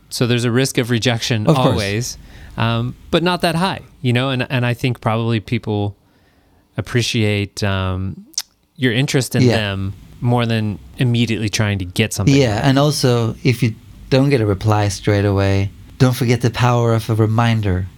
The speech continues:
Speaker 2: which is actually how I have landed much of my interviews on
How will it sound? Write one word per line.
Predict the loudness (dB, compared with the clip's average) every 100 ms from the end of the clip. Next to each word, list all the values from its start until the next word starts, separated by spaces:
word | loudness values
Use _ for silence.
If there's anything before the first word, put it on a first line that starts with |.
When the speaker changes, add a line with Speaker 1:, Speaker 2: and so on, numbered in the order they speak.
| 0
Speaker 2:
which | 4 4 4 2
is | 0 2
actually | 0 0 0 2
how | 2 2 0
I | 0
have | 0 2
landed | 2 2 2 -2
much | 0 0 0
of | -4 -4 -20 -20 -20 -20 -20 -4
my | 0 2
interviews | 2 0 2 2 2
on | 0 0